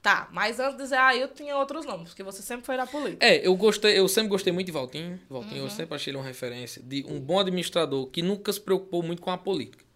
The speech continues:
Speaker 2: É tanto que não foi reeleito naquela eleição de dois mil e quatorze,
Speaker 1: Uhum.
Speaker 2: se preocupava muito em fazer, em fazer, em fazer.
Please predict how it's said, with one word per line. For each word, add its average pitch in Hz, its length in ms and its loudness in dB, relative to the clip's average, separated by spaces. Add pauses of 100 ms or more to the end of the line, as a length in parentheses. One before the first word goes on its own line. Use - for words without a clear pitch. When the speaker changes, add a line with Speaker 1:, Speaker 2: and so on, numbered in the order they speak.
(420)
Speaker 2:
É 127 80 -10
tanto 165 220 -8
que 175 80 -4
não 170 100 -2
foi 156 160 -4
reeleito 143 380 -2
naquela 127 240 -10
eleição 117 240 -14
de 117 60 -16
dois 117 100 -12
mil 117 100 -16
e - 20 -20
quatorze, 143 400 -8
Speaker 1:
Uhum. 233 140 -16 (120)
Speaker 2:
se - 100 -20
preocupava 190 420 2
muito 190 200 -2
em - 20 -14
fazer, 175 400 -2
em 185 80 0
fazer, 175 300 -6
em 185 40 -6
fazer. 170 320 -6